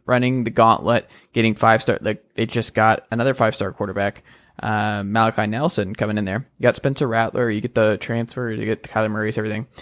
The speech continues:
Lincoln's got a great thing going in the Big Twelve, but you throw them in the S E C West,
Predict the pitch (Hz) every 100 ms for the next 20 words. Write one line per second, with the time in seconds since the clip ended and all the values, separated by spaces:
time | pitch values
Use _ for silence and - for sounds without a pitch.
0 | - - - - 135 143 127 120 127 127
1 | 123 117 135 165 117 107 - 202 196 113
2 | 202 208 123 - 131 131 - 139 135 127
3 | 123 117 117 120 120 117 127 196 131 -
4 | - -